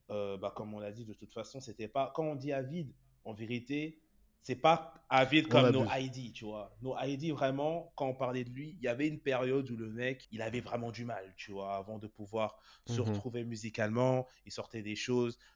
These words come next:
Speaker 1: on savait pas vraiment où il allait, tu vois, c'est, il y avait rien vraiment qui ressortait jusqu'à ce qu'il arrive à un certain point où on se dit, ah, ok, No I D, il a quelque chose sous le sabot, tu vois, il revient pour de vrai, tu vois. Lui, il a quand même eu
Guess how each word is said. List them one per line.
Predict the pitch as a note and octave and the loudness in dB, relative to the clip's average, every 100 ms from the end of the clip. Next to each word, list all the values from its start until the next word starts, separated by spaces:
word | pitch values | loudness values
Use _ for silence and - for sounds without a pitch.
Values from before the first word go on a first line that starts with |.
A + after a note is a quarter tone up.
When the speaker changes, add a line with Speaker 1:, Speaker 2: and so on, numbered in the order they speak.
| - | -18
Speaker 1:
on | |
savait | - G#2+ G#2 | -10 -6 -4
pas | A#2+ A2 | -2 -2
vraiment | G#2 G#2+ A2 | -2 -6 -6
où | G#2+ | -6
il | G#2 | -6
allait, | G#2 A#2 B2+ | -2 0 0
tu | - G#2 | 0 -4
vois, | A2 | -4
c'est, | A2+ G#2+ | -4 -6
il | |
y | G#2 | -4
avait | G#2+ | -4
rien | G#2+ B2 | -4 -4
vraiment | G#2+ G#2+ | -6 -10
qui | - G#2 | -10 -14
ressortait | - A2 - | -16 -14 -14
jusqu'à | G#2+ G#2 G2+ | -14 -14 -14
ce | - | -14
qu'il | - G2+ | -10 -6
arrive | G#2 G#2 | -6 -4
à | |
un | G2+ | -6
certain | - G2 G#2+ G2+ | -6 -14 -12 -12
point | A2+ | -12
où | G#2+ | -14
on | G2 | -12
se | |
dit, | G#2 | -12
ah, | F#2+ | -14
ok, | F#2 F#2+ _ _ _ - | -14 -16 _ _ _ -12
No | G2+ | -6
I | G2+ | -6
D, | A2 | -6
il | G#2 | -8
a | G2 | -8
quelque | G#2 F#2+ | -10 -12
chose | G#2 | -14
sous | - G2 | -14 -14
le | |
sabot, | - G2+ G2+ G2+ | -10 -10 -10 -12
tu | - | -12
vois, | F#2+ | -12
il | F#2 | -10
revient | F#2+ F#2 F#2+ - | -12 -12 -14 -16
pour | F#2+ | -16
de | F#2+ | -12
vrai, | F#2+ F#2+ | -12 -12
tu | - | -14
vois. | F#2 - _ _ - | -18 -20 _ _ -10
Lui, | G2+ A#2 | -2 0
il | |
a | G#2+ | 0
quand | - | -2
même | A2 A2+ | -6 -6
eu | A#2 A#2 | -6 -6